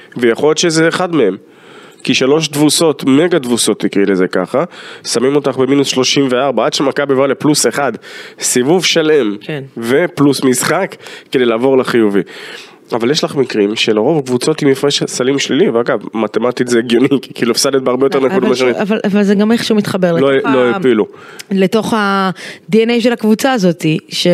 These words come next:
Speaker 2: שה-D N A שלה זה, "אתם תקלעו תשעים, אנחנו נקלע תשעים וחמש."
Speaker 1: לא, אבל הנה, הם
Speaker 2: בסופו
Speaker 1: הוכיחו
Speaker 2: של דבר לנצח.
Speaker 1: הוכיח-, הוכיחו דרך מונקו, תראי, מונקו גם, מונקו תוצאה שיקרה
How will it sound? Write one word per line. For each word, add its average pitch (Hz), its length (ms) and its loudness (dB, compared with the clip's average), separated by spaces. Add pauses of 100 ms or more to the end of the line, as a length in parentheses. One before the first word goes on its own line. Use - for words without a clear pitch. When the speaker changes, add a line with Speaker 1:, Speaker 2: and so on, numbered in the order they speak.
(100)
Speaker 2:
שה-D 170 480 0
N 233 160 4
A 175 120 0
שלה 156 340 -2
זה, 170 200 0 (600)
"אתם 220 220 -2
תקלעו 214 340 2
תשעים, 269 500 -2 (140)
אנחנו 262 280 -2
נקלע 208 200 0
תשעים 220 300 -2
וחמש." 180 460 -2
Speaker 1:
לא, 302 60 -2
אבל 131 200 0
הנה, 156 140 2
הם 104 140 2
Speaker 2:
בסופו - 140 -2
Speaker 1:
הוכיחו 254 140 2
Speaker 2:
של 247 140 0
דבר 240 180 2
לנצח. 233 420 -2
Speaker 1:
הוכיח-, 156 220 -2
הוכיחו 151 400 0
דרך 131 320 0
מונקו, 104 500 2
תראי, 107 240 2
מונקו 98 420 2
גם, 127 240 -2
מונקו 101 440 0
תוצאה 127 340 -2
שיקרה 123 420 -2